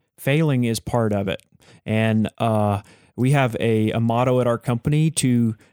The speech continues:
fail quickly and cheaply, uh, meaning don't get in a bunch of debt,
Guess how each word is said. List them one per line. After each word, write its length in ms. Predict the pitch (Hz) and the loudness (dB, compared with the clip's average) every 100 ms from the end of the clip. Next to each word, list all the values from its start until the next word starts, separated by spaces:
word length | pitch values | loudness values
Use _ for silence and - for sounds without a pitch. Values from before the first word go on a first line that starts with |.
| _ | _
fail 380 | - 135 139 131 | -6 -2 0 -2
quickly 600 | - 185 - 202 202 131 | -2 -4 -2 -2 0 0
and 120 | 123 | -2
cheaply, 540 | - 139 - 73 67 - - _ - - - - | 0 -2 -2 -6 -6 -10 -20 _ -20 -20 -12 -2
uh, 420 | 113 113 113 110 | 0 2 2 0
meaning 420 | 123 127 131 120 107 | -2 0 0 0 0
don't 240 | 120 135 | 0 0
get 180 | 143 151 | 0 0
in 140 | 175 | 0
a 60 | 175 | 0
bunch 260 | 160 165 | 0 -2
of 160 | 170 131 | -4 -2
debt, 400 | 139 127 147 | 0 0 0